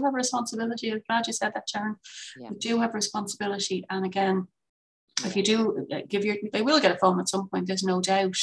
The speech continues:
Speaker 1: But to have the conversations and, and not just let them to, to, to have free rein on it, and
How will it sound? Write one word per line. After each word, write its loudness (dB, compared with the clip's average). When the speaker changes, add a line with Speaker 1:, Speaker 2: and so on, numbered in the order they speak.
Speaker 1:
But 0
to 4
have 2
the -14
conversations 0
and, 0
and 0
not 0
just -2
let 2
them -2
to, 0
to, 0
to -2
have 0
free 2
rein 4
on 4
it, 0
and -2